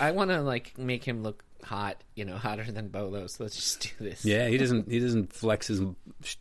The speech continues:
Speaker 2: take his shirt off till the end, so they save the muscles
Speaker 1: Yeah.
Speaker 2: for the end.
Speaker 1: Yeah, you know what's interesting is it was the,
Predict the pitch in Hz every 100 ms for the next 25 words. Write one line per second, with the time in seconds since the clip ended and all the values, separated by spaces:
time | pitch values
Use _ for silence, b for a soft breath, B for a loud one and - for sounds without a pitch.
0 | - 104 104 90 104 131 110 - 107 98
1 | 98 120 98 90 - 92 95 98 - 101
2 | 104 98 98 101 117 98 - 101 107 107
3 | 95 - B B B B B B B 151
4 | 151 170 165 156 160 330 - 208 - -
5 | 127 104 - 120 113 123 113 117 107 104
6 | 101